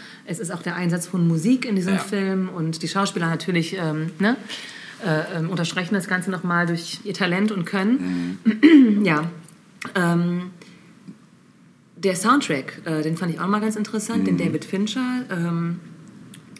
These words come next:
Speaker 1: hat, dem war es wichtig, dass er populäre, populäre Songs der Jahrzehnte nimmt,
Speaker 2: Mhm.
Speaker 1: ähm, die der Film umfasst, um eben auch so ein gewisses Stimmungsbild zu vermitteln. Und eigentlich sollte es g-, neben diesen populären Songs,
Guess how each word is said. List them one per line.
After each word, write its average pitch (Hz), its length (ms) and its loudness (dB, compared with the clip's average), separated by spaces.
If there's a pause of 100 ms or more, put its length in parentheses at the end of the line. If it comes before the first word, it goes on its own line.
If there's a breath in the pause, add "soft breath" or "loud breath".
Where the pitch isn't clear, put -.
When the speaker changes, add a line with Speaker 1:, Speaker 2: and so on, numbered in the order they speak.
(340 loud breath)
Speaker 1:
hat, 165 420 -6
dem 185 140 4
war 185 80 4
es 180 160 -2
wichtig, 202 280 -2
dass 175 200 -4
er 170 140 -4
populäre, 175 840 -4
populäre 175 380 -4
Songs 190 380 -4
der 175 100 -2
Jahrzehnte 165 580 0
nimmt, 196 380 0
Speaker 2:
Mhm. 185 360 0 (140)
Speaker 1:
ähm, 170 440 0
die 165 100 -2
der 160 120 0
Film 170 220 -2
umfasst, 180 420 -4
um 180 140 -6
eben 160 220 -2
auch 160 160 -4
so 170 100 -4
ein 165 80 0
gewisses - 480 -6
Stimmungsbild 214 560 0
zu - 80 -10
vermitteln. 202 560 -2 (480 loud breath)
Und - 160 -2
eigentlich 220 340 0
sollte 208 300 2
es - 140 -8
g-, - 60 -8 (160)
neben 190 280 2
diesen 180 260 2
populären 214 720 0 (520)
Songs, 185 440 -4